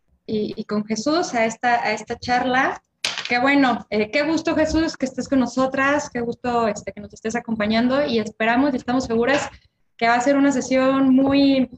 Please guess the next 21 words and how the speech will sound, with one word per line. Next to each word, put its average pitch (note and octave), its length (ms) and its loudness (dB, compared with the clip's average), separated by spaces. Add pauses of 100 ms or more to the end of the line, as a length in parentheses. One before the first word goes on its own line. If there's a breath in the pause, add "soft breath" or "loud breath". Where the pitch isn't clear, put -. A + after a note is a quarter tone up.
(160)
enriquecedora, B3 1080 0
no B3 120 0
solamente A#3+ 400 0
para G3+ 220 -2
nosotras, B3+ 720 -4 (420)
sino A3 260 0
también, A3 320 0
pues, B3+ 140 -6
para G#3+ 180 -2
las G3 140 -4
personas, A3+ 680 -4 (200)
ah, F3+ 340 -4 (100)
con - 140 -4
las G3+ 140 -8
que A3 100 -10
tengamos A3 540 -4
alcance. F#3+ 520 -6 (380)
Les A3+ 240 -2
presento C4 420 2
a C4+ 300 0 (100)
Jesús. F4 640 0